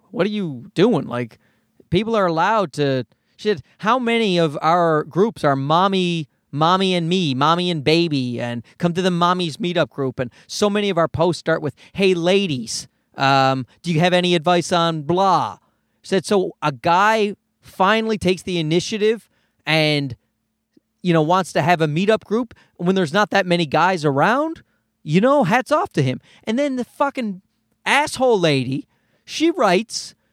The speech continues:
"Yeah, that's because most men choose, uh, their careers over their families anyway." It's like, what the fuck are you talking about? We're talking about people who are obviously not doing that. They're stay-at-home dads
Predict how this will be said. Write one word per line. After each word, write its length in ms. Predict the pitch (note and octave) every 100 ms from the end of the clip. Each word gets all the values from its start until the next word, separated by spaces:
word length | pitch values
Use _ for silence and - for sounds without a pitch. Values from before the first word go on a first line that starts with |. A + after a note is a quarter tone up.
| _ -
"Yeah, 220 | F#3+ G3+
that's 200 | A3+ -
because 280 | A#3 - E3
most 220 | G3+ -
men 180 | F#3+ F3
choose, 520 | - F#3 E3+ D3 - -
uh, 600 | C#3+ C3+ C3 B2+ B2+ - _
their 160 | C#3+ E3
careers 440 | - F3 F3 C3+
over 220 | - D3+ C#3+
their 120 | C#3
families 500 | E3 C#3+ B2 B2 -
anyway." 420 | D#3+ D3 A#2 - _ _ _ _ _ _ _
It's 120 | - -
like, 120 | F#4
what 120 | D#5 D5+
the 80 | -
fuck 180 | F4
are 40 | E4+
you 80 | E4+
talking 360 | F4 G4 C5+
about? 300 | D4 E3+ A2+ _ _ _ _ _
We're 80 | -
talking 260 | E4+ F4 D#4+
about 220 | D#4 A3 _ _ _ _ _
people 600 | D4+ F#4+ - G#3+ A#3+ D#4+ _ _ _ _ _ _ _ _ _ _ _ _ -
who 280 | B3+ F4 C4+
are 180 | A3+ C4
obviously 640 | C4+ E4+ D#4+ B3+ - C4
not 300 | A#3+ E4+ D#4+ -
doing 340 | A#3 F#4 C#4+
that. 220 | D#3 F#2+ - _ _ _
They're 160 | B3 C4+
stay-at-home 580 | - C4+ C#4 A3+ C4 F#3+
dads 560 | A#3+ B3+ E3 F#3 -